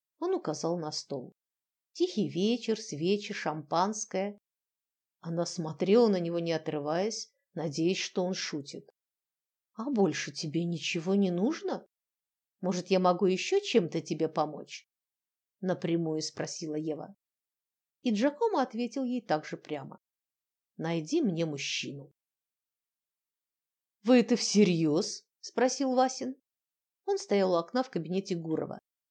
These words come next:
Лера примостилась на стуле, а Дмитрий расхаживал по кабинету от стены к стене. «Кравченко, уважаемый человек», продолжал Васин.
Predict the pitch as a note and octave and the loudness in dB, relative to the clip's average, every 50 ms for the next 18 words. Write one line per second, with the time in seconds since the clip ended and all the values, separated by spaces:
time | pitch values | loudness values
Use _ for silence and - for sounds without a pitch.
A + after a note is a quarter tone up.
0 | _ _ _ - A#3 E4 E4+ D4+ - F3 D3+ D3+ D#3+ D#3+ - - F#3+ F3 F3 F3 | _ _ _ 2 2 4 4 4 2 0 -2 -2 -2 -6 -4 -4 -4 -4 -4 -4
1 | - E3+ E3 E3+ - - - C4 C4 B3+ B3+ - _ _ _ _ _ _ - G#3+ | -4 -6 -6 -6 -6 -8 -6 -6 -4 -6 -6 -10 _ _ _ _ _ _ 0 0
2 | G3+ F#3 G3+ A3 B3 A#3 A#3+ C4+ C4 G3+ F3 F3 - - F#3 E3+ F3 E3+ E3 D#3+ | 2 4 4 2 2 2 2 0 2 0 0 -4 -2 -2 -2 0 0 -2 -2 -2
3 | - E3+ - - E3+ D3+ D3+ D3+ E3 F#3 G3 - F#3 E3+ - - - D#3 D#3 D#3 | -4 -8 -4 -4 -4 -4 -4 -4 -4 -4 -2 -2 -4 -4 -4 -10 -8 -8 -8 -8
4 | C#3+ C#3+ - - - F3 D#3+ D3+ D3 C#3 D3 _ _ _ _ _ _ _ _ _ | -8 -10 -14 -10 -8 -8 -8 -8 -10 -12 -16 _ _ _ _ _ _ _ _ _
5 | _ _ _ _ _ _ _ _ _ _ _ _ _ - - E3+ F3+ G#3 A3 - | _ _ _ _ _ _ _ _ _ _ _ _ _ -4 0 2 2 2 2 0
6 | - - D3+ D3+ - E3+ D#3 D3 D#3 D#3 D#3+ F3+ F3+ F#3 F#3+ F3+ - - G#3+ G#3+ | -4 -6 -6 -4 -2 -2 0 0 0 0 0 0 0 0 -2 -4 -4 -4 0 0
7 | A3 A3+ G#3 - - - - D3+ - C#3 D3+ D3+ D3+ D3 D3+ D3 C#3+ C#3 C#3 C#3 | 2 2 0 -2 -2 -6 -8 -4 -4 -4 -4 -4 -4 -4 -4 -4 -4 -6 -6 -8
8 | - C3 C#3+ | -10 -12 -14